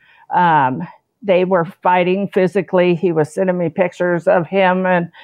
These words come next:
in the hospital. And it's like, I, I didn't want to be disrespectful to him, but I didn't want to lose my way of trying to get my puppy still. So I tried to stay neutral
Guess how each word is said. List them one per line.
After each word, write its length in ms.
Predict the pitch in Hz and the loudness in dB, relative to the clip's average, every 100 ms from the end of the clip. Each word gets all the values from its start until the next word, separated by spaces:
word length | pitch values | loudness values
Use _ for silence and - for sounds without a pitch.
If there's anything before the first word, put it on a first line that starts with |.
| - | -6
in 180 | - 170 | 0 0
the 80 | 147 | 0
hospital. 800 | - 180 175 - 185 185 185 190 | 0 0 0 -2 -2 0 2 2
And 240 | 165 160 | 0 -2
it's 220 | 185 - | -8 -10
like, 260 | 196 185 180 | -4 -2 0
I, 380 | 202 185 170 175 _ _ - | 0 2 0 -4 _ _ -4
I 80 | 180 | -2
didn't 440 | 175 254 254 277 | 0 0 0 -2
want 260 | 226 - - | -2 -2 -4
to 80 | 220 | 0
be 160 | 208 | 0
disrespectful 840 | 196 202 196 175 - - 202 - 180 | 2 0 0 -4 -4 -2 -2 -2 -2
to 120 | 196 | 0
him, 380 | 214 254 196 190 | 2 2 2 0
but 140 | 202 | 0
I 180 | 175 175 | 2 0
didn't 360 | 175 208 202 226 | 0 0 0 -2
want 260 | 208 180 | -2 0
to 100 | 214 | -2
lose 340 | 208 208 208 - | 0 2 2 0
my 360 | 190 170 165 165 190 | 0 0 0 -4 -2
way 220 | 220 220 | 0 2
of 120 | 156 | 0
trying 300 | - 208 202 | 0 0 0
to 60 | 151 | 0
get 180 | 190 214 | -2 0
my 120 | 160 | -2
puppy 420 | - 254 262 175 | -2 -4 -2 -4
still. 380 | 151 - 170 160 | -4 -2 0 0
So 220 | - 208 | -2 0
I 120 | 175 | 2
tried 280 | 175 190 196 | 0 0 0
to 60 | 185 | -2
stay 300 | - 196 185 | -2 0 2
neutral 600 | 175 220 240 185 165 | 2 0 2 0 0